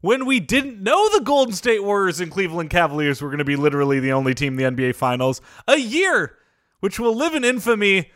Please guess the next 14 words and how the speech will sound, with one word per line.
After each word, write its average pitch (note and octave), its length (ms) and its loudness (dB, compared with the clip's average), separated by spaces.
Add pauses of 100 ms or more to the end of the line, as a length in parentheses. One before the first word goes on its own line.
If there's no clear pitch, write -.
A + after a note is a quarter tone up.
(200)
as D3+ 140 -2
the E3+ 120 -2
start B3+ 240 0
of A#3 80 0
a G3 60 -2
tradition F3+ 600 0 (380)
that E3+ 180 0
will F3 180 4
live F3+ 280 2
on E3+ 420 2 (380)
until E3+ 400 2
we're E3+ 220 4
all F#3 480 4
dead, C3+ 640 0